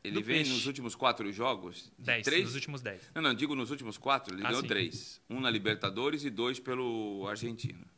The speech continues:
Speaker 2: Sim.
Speaker 1: E aí nos últimos dez são quatro derrotas, três empates e três vitórias. Ele cresceu muito nos últimos jogos. Vem de duas vitórias consecutivas contra o Estudiantes e contra o Rosário Central. Marcou nove gols, sofreu doze.
Speaker 2: Sim.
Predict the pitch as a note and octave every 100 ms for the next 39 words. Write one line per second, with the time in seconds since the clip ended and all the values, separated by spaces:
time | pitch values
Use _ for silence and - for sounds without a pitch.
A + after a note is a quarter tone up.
0 | - - G#2+ - - - _ - F#2+ G2
1 | G#2+ G#2+ G#2+ G2 A2 A#2+ C#3 B2 G#2 A2
2 | A2 G#2+ A2+ C3 A#2 A2 A2 G2+ F#2+ F#2+
3 | F2+ F2+ F2 F#2+ A2+ A#2 A#2+ C3 A2 A#2+
4 | C3 C#3+ - A#2 A2 C3 C3 A2+ A2+ C3+
5 | G#2+ F#2 E2+ - - _ - - - G2+
6 | G2+ D3 B2 G#2+ A2 G#2+ A2 A2+ G#2 -
7 | C3+ G#2+ A2+ G2+ G2 A2+ G2+ G#2+ G2 F#2
8 | F2 - _ _ - _ G2 G2 G#2+ G#2+
9 | G2+ F#2+ F#2+ F#2 F#2+ F#2 F#2+ F#2 F#2 A#2
10 | A2+ A2+ D3+ - A2 A2 A#2 G#2+ G#2+ C#3
11 | C3 G#2 A#2+ C#3 - A2 - G#2+ G2+ F#2
12 | B2+ C3 C3+ A#2 C3+ F3+ F#3+ -